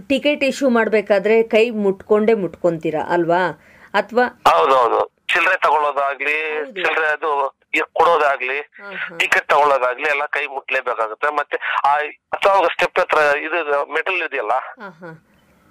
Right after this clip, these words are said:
Speaker 2: ಅದನ್ನ ಹಿಡ್ಕೊಂಡೆ ಎಲ್ಲಾರು, ಪ್ರತಿಯೊಬ್ರು ಅದನ್ನ ಹಿಡ್ಕೊಂಡೆ ಹತ್ಬೇಕಾಗುತ್ತೆ.
Speaker 1: ಹೌದು.
Speaker 2: ಆದ್ರಿಂದ ಸ್ಯಾನಿಟೈಸರ್ ಇದ್ರೆ ಒಳ್ಳೇದು.
Speaker 1: ಹಾ, ಹಾ. ಅಂದ್ರೆ ಬಸ್ಗೂ ಕೂಡ, ಆ, ಸ್ಯಾನಿಟೈಸ್ ಮಾಡ್ಬೇಕು ಅಂತ ಹೇಳ್ತೀರಾ?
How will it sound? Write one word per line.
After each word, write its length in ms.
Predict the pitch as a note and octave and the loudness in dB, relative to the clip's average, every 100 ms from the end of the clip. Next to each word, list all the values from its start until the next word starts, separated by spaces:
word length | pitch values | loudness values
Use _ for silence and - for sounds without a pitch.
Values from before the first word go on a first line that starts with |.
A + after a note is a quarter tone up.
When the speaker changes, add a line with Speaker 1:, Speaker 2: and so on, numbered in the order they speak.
| - | 0
Speaker 2:
ಅದನ್ನ 140 | E3+ F3 | 4 4
ಹಿಡ್ಕೊಂಡೆ 360 | E3+ F3 E3+ | 4 4 4
ಎಲ್ಲಾರು, 260 | D3 D3+ D3+ | 4 2 2
ಪ್ರತಿಯೊಬ್ರು 460 | - D#3+ D#3+ D#3 | -2 -4 -4 -2
ಅದನ್ನ 120 | D#3 C#3+ | -4 -4
ಹಿಡ್ಕೊಂಡೆ 320 | - D3 D3 | -4 -2 -2
ಹತ್ಬೇಕಾಗುತ್ತೆ. 600 | - A2 G#2 G2 - A#2 | -4 -4 -2 -4 -2 0
Speaker 1:
ಹೌದು. 720 | B2 _ F#3+ E3+ D#3+ D#3+ - E3+ | 0 _ -14 -12 -12 -14 0 2
Speaker 2:
ಆದ್ರಿಂದ 240 | G3+ A3+ | 4 4
ಸ್ಯಾನಿಟೈಸರ್ 760 | A#3+ - F3 F#3+ F3+ - F#3 E3+ | 2 2 0 0 0 0 0 0
ಇದ್ರೆ 160 | A#3+ D#4+ | 0 0
ಒಳ್ಳೇದು. 380 | D#3+ B2+ A2+ A#2 | 0 -2 -4 -4
Speaker 1:
ಹಾ, 400 | - - G3 F3+ | -6 -18 -14 -14
ಹಾ. 360 | - D#3+ E3 - - - | -14 -16 -16 -18 -20 -6
ಅಂದ್ರೆ 500 | B3 B3+ A3 D4+ - - | -2 0 0 -2 -4 -4
ಬಸ್ಗೂ 400 | G3 B3 - G4 | 0 0 2 2
ಕೂಡ, 220 | A4 C#4 C#4 G#4 F#4+ | 4 2 2 0 -2
ಆ, 580 | - B3 A#3+ A#3 A3 G#3 | 0 0 2 0 2 0
ಸ್ಯಾನಿಟೈಸ್ 640 | G3+ C#4 B3+ C4+ B3+ A3+ | 0 0 0 2 2 2
ಮಾಡ್ಬೇಕು 460 | G#3 F#3+ F#3 F3+ F#3 | 0 0 2 0 0
ಅಂತ 160 | F3 C4 | 0 0
ಹೇಳ್ತೀರಾ? 680 | B3+ F#3 E3+ E3+ C#3 - | 2 0 2 0 0 -6